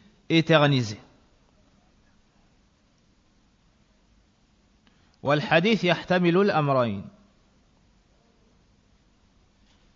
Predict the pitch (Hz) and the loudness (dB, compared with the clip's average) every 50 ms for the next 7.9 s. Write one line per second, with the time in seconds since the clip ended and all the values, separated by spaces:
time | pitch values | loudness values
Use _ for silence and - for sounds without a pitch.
0 | _ _ _ _ _ _ _ _ - 156 160 165 156 143 127 127 160 185 202 180 | _ _ _ _ _ _ _ _ -6 -2 0 0 2 0 2 4 4 4 4 4
1 | - - - - - - - _ _ _ _ _ - - 151 160 185 196 180 - | 0 -6 -20 -20 -20 -20 -20 _ _ _ _ _ -6 0 0 2 2 2 2 2
2 | 190 180 151 147 123 - - 165 165 160 135 - - 107 - - 117 107 107 101 | 2 2 2 0 -2 -2 -2 -2 0 -2 -2 -2 -4 -8 -8 -6 -6 -6 -6 -6
3 | 92 - - - - _ _ _ _ _ _ _ _ _ _ - - - - - | -8 -10 -18 -20 -20 _ _ _ _ _ _ _ _ _ _ -20 -20 -20 -20 -20
4 | _ _ - - 151 147 - 190 202 226 247 247 220 208 214 - 196 185 180 175 | _ _ -4 -2 -2 2 2 4 6 6 6 6 6 4 2 2 2 4 4 4
5 | 139 151 185 202 233 185 151 - - - - - _ _ _ _ _ _ _ _ | 4 4 4 4 4 2 -4 -12 -20 -20 -20 -20 _ _ _ _ _ _ _ _
6 | _ _ _ _ _ _ _ _ _ _ _ _ _ _ _ _ _ _ _ _ | _ _ _ _ _ _ _ _ _ _ _ _ _ _ _ _ _ _ _ _
7 | _ - 135 151 170 202 226 220 214 202 185 165 190 214 226 247 240 170 | _ -4 0 2 4 4 6 6 6 4 4 4 4 2 2 2 0 -2